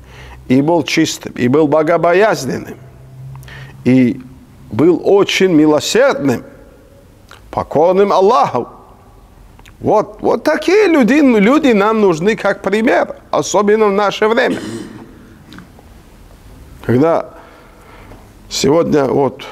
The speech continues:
на днях, здесь у нас в Дагестане, сын убил отца.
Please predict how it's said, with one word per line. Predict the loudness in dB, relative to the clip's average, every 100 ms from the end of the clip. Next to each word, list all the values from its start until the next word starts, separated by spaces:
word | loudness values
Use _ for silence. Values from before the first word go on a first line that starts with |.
| -18 -20 -20 -20 -20 -20 -14 -4
на | -4
днях, | 0 -2 -2 -8 -18 -20 -20 -20 -12
здесь | -2 0 0
у | -2
нас | -2
в | 0
Дагестане, | 0 0 -2 0 0
сын | 0 0 0
убил | 2 2
отца. | 2 -2 -8